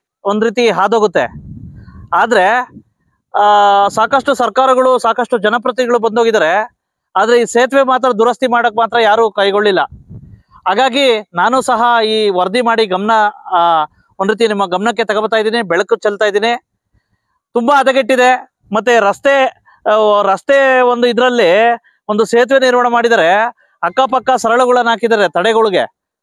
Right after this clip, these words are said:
ಎಲ್ಲ ಫುಲ್ ಹಾಳಾಗೋಗಿದೆ. ಆಯ್ತಾ, ಸಾಕಷ್ಟು ಇದ್ರಿಂದ ಎಲ್ಲೋ ಒಂದ್ ಕಡೆ ಆಕ್ಸಿಡೆಂಟ್ಗಳು ಆಗೋ ಚಾಯ್ಸ್ ಇರುತ್ತೆ, ಅಪಘಾತಗಳು ಆಗೋ ಚಾಯ್ಸ್ ಇರುತ್ತೆ. ಹಾಗಾಗಿ ದಯವಿಟ್ಟು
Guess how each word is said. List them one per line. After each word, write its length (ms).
ಎಲ್ಲ 320
ಫುಲ್ 260
ಹಾಳಾಗೋಗಿದೆ. 840
ಆಯ್ತಾ, 420
ಸಾಕಷ್ಟು 420
ಇದ್ರಿಂದ 280
ಎಲ್ಲೋ 180
ಒಂದ್ 120
ಕಡೆ 160
ಆಕ್ಸಿಡೆಂಟ್ಗಳು 680
ಆಗೋ 140
ಚಾಯ್ಸ್ 280
ಇರುತ್ತೆ, 460
ಅಪಘಾತಗಳು 520
ಆಗೋ 180
ಚಾಯ್ಸ್ 260
ಇರುತ್ತೆ. 280
ಹಾಗಾಗಿ 400
ದಯವಿಟ್ಟು 420